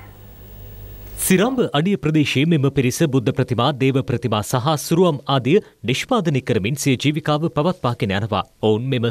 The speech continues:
ස්වයං රැකියාවෙහි නිරත වන්නේ දිගු කාලයක සිටයි. ගෝලීය වසංගත තත්ත්වය අනෙක් සෑම ක්ෂේත්‍රයකටම වගේම තමන්ටත් අහිතකර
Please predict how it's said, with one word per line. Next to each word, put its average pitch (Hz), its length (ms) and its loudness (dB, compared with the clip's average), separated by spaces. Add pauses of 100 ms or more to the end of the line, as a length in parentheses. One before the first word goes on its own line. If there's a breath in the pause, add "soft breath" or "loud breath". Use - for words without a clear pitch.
ස්වයං 123 280 -2
රැකියාවෙහි 104 600 -2
නිරත 117 300 -2
වන්නේ 110 260 0 (160)
දිගු 117 320 -2
කාලයක 135 340 -2 (120)
සිටයි. 107 280 0 (320 soft breath)
ගෝලීය 240 380 6
වසංගත 190 340 -2
තත්ත්වය 135 400 0 (320 loud breath)
අනෙක් 180 300 2
සෑම 180 260 2
ක්ෂේත්‍රයකටම 131 800 0
වගේම 143 320 2 (240 loud breath)
තමන්ටත් 175 540 0
අහිතකර 175 440 2